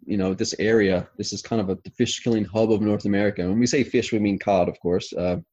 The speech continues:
uh, cod was king and, well, used to be king.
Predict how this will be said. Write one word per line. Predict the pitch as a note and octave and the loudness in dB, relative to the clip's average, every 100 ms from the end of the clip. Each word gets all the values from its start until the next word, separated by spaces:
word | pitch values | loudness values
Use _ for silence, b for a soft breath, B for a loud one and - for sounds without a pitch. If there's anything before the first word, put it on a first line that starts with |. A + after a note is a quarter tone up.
| _ _ _ _ _ _ _ _ F#2 | _ _ _ _ _ _ _ _ -12
uh, | F2 F2 - | -10 -10 -6
cod | G2+ G2 F2+ | 0 0 2
was | F#2 - | -4 -6
king | - F#2+ F#2+ | -6 -2 0
and, | F#2+ F2+ - - | -2 -4 -12 -12
well, | F2 F2+ | -6 -6
used | G2 - | -6 -8
to | |
be | F2 | -12
king. | - F#2 F#2 | -8 -6 -6